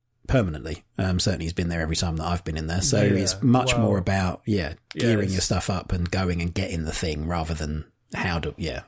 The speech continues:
Speaker 1: like, hoping that you'll just stumble across it.
Speaker 2: Yeah, well, well, you'll see how that works, but you constantly have access to him throughout the whole game, the Duke.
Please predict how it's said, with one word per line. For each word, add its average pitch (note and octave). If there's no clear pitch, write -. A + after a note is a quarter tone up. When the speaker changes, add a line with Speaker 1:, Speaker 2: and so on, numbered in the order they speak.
Speaker 1:
like, -
hoping D#2+
that D#2
you'll D#2+
just -
stumble D#2+
across -
it. -
Speaker 2:
Yeah, B2
well, C3+
well, A#2+
you'll B2
see B2
how A2
that G2
works, G#2
but A#2
you G#2
constantly A2+
have G2
access -
to -
him D#2
throughout F#2+
the -
whole F#2+
game, F2
the A2+
Duke. F2+